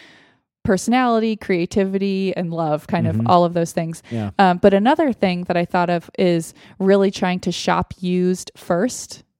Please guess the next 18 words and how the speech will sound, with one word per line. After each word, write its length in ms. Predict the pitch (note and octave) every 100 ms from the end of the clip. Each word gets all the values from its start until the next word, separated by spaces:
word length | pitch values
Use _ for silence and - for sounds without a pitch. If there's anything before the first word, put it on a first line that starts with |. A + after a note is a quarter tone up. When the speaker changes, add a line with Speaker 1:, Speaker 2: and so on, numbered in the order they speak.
| -
Speaker 1:
if 300 | F#3+ F#3 - -
we're 140 | G3
doing 280 | G3 F#3 F#3
something 380 | - F#3+ G3 F3+
home 240 | F#3 F#3+
improvement, 680 | F#3 G3 F#3 F#3+ F#3 F3+ -
Speaker 2:
Mm-hmm. 300 | A2+ G2+ G#2 G#2 _
Speaker 1:
um, 500 | F3+ E3+ E3 D#3+ E3 -
furniture, 800 | - F#3+ F#3 - F#3+ F3+ F3 F#3
but 120 | G3+
also 240 | F3+ F3 F3+
the 80 |
clothes, 460 | F3 - E3+ - -
like 180 | E3+ F3+
I 60 |
mentioned. 500 | E3+ E3 D#3+ E3 D#3+ -
I 100 | F3
wanna, 460 | F#3 F3+ E3+ E3